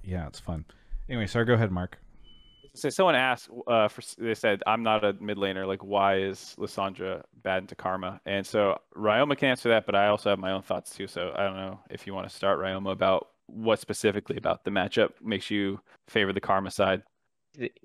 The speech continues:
Speaker 3: think trades in general, it should be really hard for Lissandra to hit majority of her spells. Like, if you just think about it, like, sure, you can get some ganks off, but for me especially, I feel like if you're getting pushed in as Lissandra, it kinda blows. Like,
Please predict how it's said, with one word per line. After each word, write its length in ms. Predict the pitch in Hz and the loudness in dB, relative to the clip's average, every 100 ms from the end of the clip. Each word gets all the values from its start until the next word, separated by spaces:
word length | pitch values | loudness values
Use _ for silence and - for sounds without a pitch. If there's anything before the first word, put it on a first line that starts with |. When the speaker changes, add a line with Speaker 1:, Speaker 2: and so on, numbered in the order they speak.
| _ _ _ | _ _ _
Speaker 3:
think 220 | 135 123 | 0 0
trades 380 | - 117 123 113 | 2 6 6 6
in 100 | 113 | 2
general, 480 | 101 104 117 123 127 | 4 4 4 2 0
it 60 | - | 0
should 160 | - 113 | 0 2
be 100 | 107 | 2
really 180 | 107 | 4
hard 220 | 104 101 101 | 4 2 2
for 120 | 107 | -2
Lissandra 520 | 101 104 101 104 98 | 0 2 2 4 2
to 340 | - 98 98 95 | 0 -2 0 -2
hit 120 | 107 | 0
majority 340 | 107 104 101 | 0 2 2
of 60 | 98 | 2
her 80 | 98 | -2
spells. 420 | - 98 117 - - | 0 0 0 -6 -4
Like, 100 | 104 | -2
if 60 | 95 | 0
you 80 | 95 | -4
just 120 | 95 | -2
think 140 | 101 | 0
about 200 | 104 107 | 4 4
it, 120 | 117 - _ - | 4 0 _ 0
like, 120 | 113 | 6
sure, 180 | - 120 | 10 10
you 60 | 113 | 10
can 60 | |
get 160 | 113 101 | 4 2
some 140 | 107 | 2
ganks 280 | 104 107 107 | 4 4 6
off, 180 | 143 147 | 4 6
but 300 | 104 98 92 _ _ _ _ _ _ _ _ _ | 6 6 4 _ _ _ _ _ _ _ _ _
for 120 | - 131 | 4 6
me 160 | 127 | 8
especially, 380 | 131 - 113 151 | 6 6 4 6
I 100 | 123 | 6
feel 180 | 104 123 | 6 6
like 180 | 123 - | 6 4
if 120 | 107 | 2
you're 80 | 120 | 4
getting 120 | 131 | 4
pushed 240 | 123 127 | 4 2
in 80 | 120 | 2
as 140 | 117 104 | 0 -2
Lissandra, 400 | 98 104 110 123 | 0 0 2 2
it 80 | |
kinda 240 | - 107 95 | 4 2 2
blows. 440 | 95 98 117 127 | 2 4 4 2
Like, 160 | 107 | -4